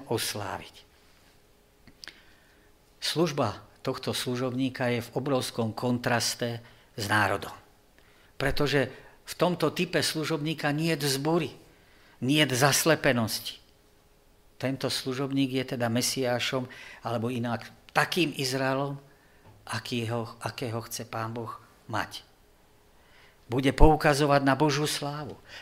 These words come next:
predstaví Boží charakter a svojim konaním navráti Jákobové kmene k Pánovi.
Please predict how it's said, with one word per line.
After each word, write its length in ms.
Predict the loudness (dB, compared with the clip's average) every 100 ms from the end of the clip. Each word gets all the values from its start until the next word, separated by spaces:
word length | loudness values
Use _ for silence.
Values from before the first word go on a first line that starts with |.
| 2
predstaví 560 | 4 4 4 4 4
Boží 320 | 2 2 0 0
charakter 640 | 0 -2 -4 -12 -12 -14 -20 _ -20 -18 -4
a 100 | 0
svojim 440 | 4 6 6 6
konaním 640 | 4 4 4 6 6 4 0 -8 -2
navráti 640 | 6 8 8 6 4 0 0
Jákobové 960 | 2 2 0 0 0 0 0 -4 -10 -20 -8
kmene 600 | 2 4 4 2 0 -4 -16 -20 -20 -20
k 80 | -8 -2
Pánovi. 480 | 0 2 0 -2